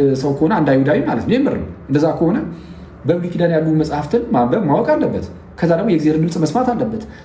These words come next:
አብን መከተል አለበት። የምርም እግዚአብሔርን ሲከተል፣ አብን የሚክ-፣ የሚክ-፣ የሚከተል ከሆነ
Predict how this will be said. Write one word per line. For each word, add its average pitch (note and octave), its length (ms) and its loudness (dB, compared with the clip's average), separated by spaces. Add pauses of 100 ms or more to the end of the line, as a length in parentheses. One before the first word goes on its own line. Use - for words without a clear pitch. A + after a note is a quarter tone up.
(120)
አብን E3+ 300 2
መከተል E3+ 340 0
አለበት። D#3+ 360 -2 (320)
የምርም G#3 280 2
እግዚአብሔርን F#3+ 380 2
ሲከተል፣ D#3 360 0
አብን F#3 280 0
የሚክ-፣ F#3+ 320 -4
የሚክ-፣ F#3 260 2
የሚከተል F#3+ 500 0
ከሆነ A3 260 2